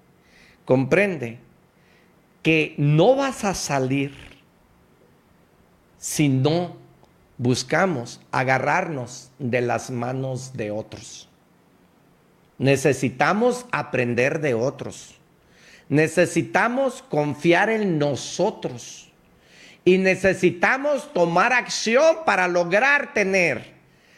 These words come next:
para lograr ser. Y para ser alguien en la vida, no queda más de que entender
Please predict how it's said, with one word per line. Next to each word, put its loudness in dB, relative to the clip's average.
para 4
lograr 2
ser. -2
Y 6
para -2
ser 0
alguien -2
en -2
la 0
vida, 0
no 2
queda -2
más 0
de -4
que -6
entender -2